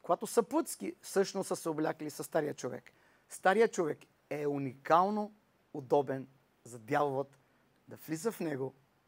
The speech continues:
и да направи поразие. Разбрахте ли? Християните са удобни на дявола, когато са плътски. Когато са плътски, те са всъщност в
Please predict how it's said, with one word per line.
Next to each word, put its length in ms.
и 60
да 80
направи 280
поразие. 540
Разбрахте 460
ли? 140
Християните 880
са 240
удобни 760
на 100
дявола, 460
когато 400
са 200
плътски. 640
Когато 280
са 220
плътски, 460
те 120
са 160
всъщност 580
в 160